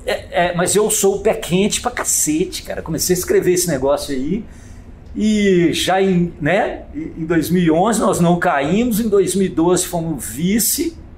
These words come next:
no Brasileiro e ganhamos a Libertadores em dois mil e treze. Então, em, em dois mil e treze, eu já achava que aquilo, assim, era um pouco uma,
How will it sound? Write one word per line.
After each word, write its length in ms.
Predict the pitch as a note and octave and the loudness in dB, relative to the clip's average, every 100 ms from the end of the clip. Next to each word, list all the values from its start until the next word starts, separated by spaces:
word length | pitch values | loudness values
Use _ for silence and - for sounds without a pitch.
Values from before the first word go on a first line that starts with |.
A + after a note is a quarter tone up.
| - | -8
no 100 | D3+ | -2
Brasileiro 800 | C#3+ C#3+ F#3 F3+ D#3+ G3 - - - - - | 0 0 0 2 2 2 0 -8 -18 -20 -4
e 60 | F3+ | 0
ganhamos 300 | A3 G#3 G#3+ | 2 4 4
a 20 | |
Libertadores 480 | G3+ F#3 F3+ F3+ G3 | 2 2 2 4 4
em 40 | |
dois 140 | F#3+ | 4
mil 80 | G3+ | 2
e 40 | - | 0
treze. 420 | D3 C3 B2 D#3+ | 0 2 0 0
Então, 220 | F3 C4 | 0 0
em, 120 | B3 | 0
em 280 | D4 D4 F#4 | 0 2 2
dois 240 | F#4 - | 2 2
mil 100 | C#3+ | -2
e 20 | B2 | -2
treze, 640 | D#3+ G3 F3+ B2 - - - - - - - - - | 0 2 2 0 -4 -12 -18 -20 -20 -20 -18 -14 -2
eu 100 | B3+ | 0
já 180 | G3+ C4+ | 2 0
achava 600 | - - A3 A#3+ G3 A3+ | 0 -2 0 2 0 0
que 100 | A3+ | -2
aquilo, 380 | - G3 A3+ A3+ | -4 -2 0 2
assim, 380 | - G#3 G#3 | 2 2 2
era 140 | G3+ G#3+ | 2 2
um 100 | G#3 | 0
pouco 420 | - G3 G3+ G3 | 2 2 2 0
uma, 640 | G3+ G3+ G3 E3 D3 A2+ | -2 0 0 0 -2 -4